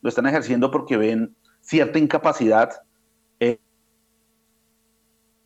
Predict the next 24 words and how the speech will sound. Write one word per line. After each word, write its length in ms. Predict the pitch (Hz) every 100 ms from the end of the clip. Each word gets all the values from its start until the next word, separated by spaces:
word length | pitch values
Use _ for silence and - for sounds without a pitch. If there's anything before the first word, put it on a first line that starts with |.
| 226 226 220 _ 220 220 _ 226 226 226 226 226 226 226 226 226 226 220 220 226 226 226 220 _ _ _ _ _ _ _ -
incapacidad 720 | 139 139 131 110 107 110 101 _ _ _
en, 460 | 131 131 127 120 -
en 160 | 127 127
la 80 |
manera 680 | 117 110 110 113 120 120 - _ _ _ _
de 200 | 127 147 139
hacer 260 | 127 127
proyectos 440 | - 120 139 - 135
que 100 | 123
deberían 260 | 104 104
ser 140 | 101 117
del 140 | 131
Estado. 360 | 110 165 151 101
O 40 |
sea, 100 | 104
la 160 | 98 98
conquista 400 | 104 - 123 160
espacial 560 | 156 143 117 113 113 _ _
debería 280 | 127 117 104
ser 160 | 127 120
algo 440 | 127 117 123 - _
que 100 | 135
los 100 | 120
gobiernos 640 | 110 104 101 101 104 -